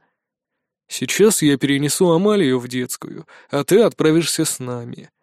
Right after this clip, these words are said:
Почитаешь ребёнку сказку на ночь и ляжешь спать". Цедит, пропуская мимо ушей моё замечание. "Меня ждёт водитель". "Я его отпустил". "Как?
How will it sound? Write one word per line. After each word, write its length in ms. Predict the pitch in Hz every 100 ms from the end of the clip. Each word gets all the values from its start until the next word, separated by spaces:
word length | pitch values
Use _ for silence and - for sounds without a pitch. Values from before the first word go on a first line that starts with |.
| _ _ _
Почитаешь 540 | 147 - 240 269 214
ребёнку 440 | 220 208 226 208 202
сказку 540 | - 160 156 147 147
на 200 | 143 139
ночь 240 | 135 131 - - -
и 100 | 139
ляжешь 480 | 143 190 185 175 -
спать". 680 | - _ - - - - _ _ _ _ _ _ -
Цедит, 400 | - 185 170 190
пропуская 560 | 165 156 - 151 139
мимо 280 | 139 139 139
ушей 280 | 139 - 190
моё 260 | 139 131 135
замечание. 760 | 143 143 - 131 120 120 _ _ _ _ _ _ _ -
"Меня 400 | 233 220 220 208
ждёт 240 | 180 208
водитель". 500 | 202 202 196 131 113 _ _ _ _ _ _
"Я 240 | 123 127
его 240 | 131 131 139
отпустил". 560 | - 160 - 147 - _ _ _ _ _ _ _ -
"Как? 300 | 220 196